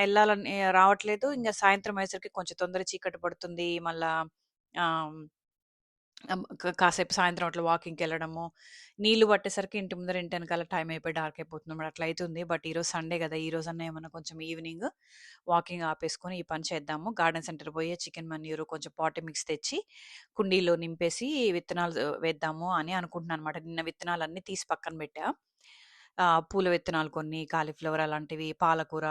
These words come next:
ఈ కూల్ సీజన్ క్రాప్స్ మొత్తం అన్ని తీసి పక్కన పెట్టా అనమాట. ఇంక ఆ పని ఈ రోజన్నా చేయాలి. ఇంక లేట్ అయిపోతుంది. Already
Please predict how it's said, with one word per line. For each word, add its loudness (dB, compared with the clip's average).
ఈ -2
కూల్ -4
సీజన్ -4
క్రాప్స్ 2
మొత్తం -8
అన్ని -6
తీసి -6
పక్కన -4
పెట్టా -8
అనమాట. -8
ఇంక -4
ఆ 2
పని -4
ఈ -4
రోజన్నా -2
చేయాలి. -4
ఇంక -6
లేట్ 0
అయిపోతుంది. -6
Already 0